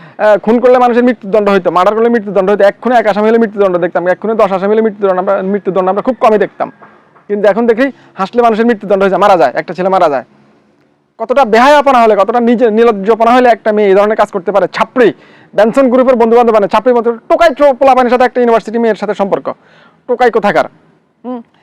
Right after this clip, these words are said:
এই মেয়েরাই সব কিছু নষ্টের মূল এই সমাজে, সব, সকল কিছু ধ্বংসের মূল হচ্ছে এই মেয়েরা। আমি, আ, মা, মা বোন বিতর্কের ঊর্ধ্বে, মেয়ে আমার মা, ঠিক আছে, মেয়ে আমার বোন, মা বোন সবার, মা বোন আল্লাহ রাসূল, এই, এই চারটা বিতর্কের ঊর্ধ্বে।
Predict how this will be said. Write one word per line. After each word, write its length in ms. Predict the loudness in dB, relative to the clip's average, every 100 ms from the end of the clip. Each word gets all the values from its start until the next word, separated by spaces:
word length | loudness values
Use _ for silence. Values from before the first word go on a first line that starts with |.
| _
এই 120 | -4
মেয়েরাই 300 | 0 2 2
সব 140 | 2 -2
কিছু 160 | -4 -2
নষ্টের 260 | -2 -2 -4
মূল 140 | -2
এই 60 | -2
সমাজে, 240 | -2 -4
সব, 180 | -2 -4 -4
সকল 360 | -4 -2 2 2 0
কিছু 160 | -4 -4
ধ্বংসের 380 | 0 0 2 2
মূল 140 | 2
হচ্ছে 200 | 2 2
এই 140 | 0 2
মেয়েরা। 320 | 2 2 0 -4 _ _
আমি, 160 | -4 -4 -4 -8 -12 -6
আ, 220 | 0 2
মা, 180 | 2 0
মা 180 | 2 4
বোন 160 | 4 4
বিতর্কের 320 | 2 2 2
ঊর্ধ্বে, 260 | 0 -4
মেয়ে 220 | 0 2 4
আমার 220 | 4 2
মা, 140 | 2
ঠিক 140 | 2 0
আছে, 140 | 0
মেয়ে 160 | 2 2
আমার 220 | 2 2
বোন, 260 | 2 0 -4 _ -2
মা 160 | 2
বোন 100 | 2
সবার, 260 | 2 2 2
মা 320 | 2 2 4
বোন 220 | 4 4
আল্লাহ 280 | 4 4 4
রাসূল, 300 | 4 2 0
এই, 120 | 0 0
এই 120 | 0 -2 _
চারটা 220 | -2 0
বিতর্কের 340 | 0 0 0 -2
ঊর্ধ্বে। 200 | -4